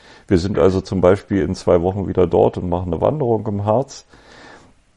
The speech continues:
Ich muss aber auch zugleich sagen, dass dort eine ganze Menge Menschen herumlaufen, die, ähm, eine Abneigung gegenüber Ausländern haben,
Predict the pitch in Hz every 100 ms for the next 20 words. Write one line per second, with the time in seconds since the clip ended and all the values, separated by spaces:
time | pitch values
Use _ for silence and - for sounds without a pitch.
0 | - 110 135 143 165 123 71 - - -
1 | - 98 87 85 151 - 82 80 90 143
2 | 139 110 - 110 - 98 - 107 156 143
3 | 110 107 104 95 90 117 - 107 95 87
4 | 90 123 123 90 92 104 151 175 135 -
5 | 101 110 120 123 _ _ _ _ _ _
6 | - 98 92 92 92 92 - _ _ _
7 | _ _ _ _ _ _ _ _ 92 95
8 | 98 - - - 131 110 104 98 92 87
9 | 85 - - 101 95 98 92 110 98 92
10 | 90 69 - _ - 104 160 202 - 78
11 | 82 76 76 76 80 71 - 123 202